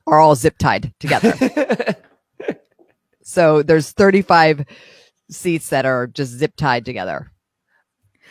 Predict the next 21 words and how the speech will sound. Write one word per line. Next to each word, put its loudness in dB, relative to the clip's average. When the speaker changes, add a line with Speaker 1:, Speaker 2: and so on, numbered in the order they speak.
Speaker 2:
Um, -2
that 0
must 0
have -10
been 0
a 0
weird -2
time -6
at -8
Ace -10
Hardware. -12
Speaker 1:
<laughs> 2
Right, -2
right. 0
Getting -2
all 0
those. 0
Um, 2
so 0
it, -6
it, -4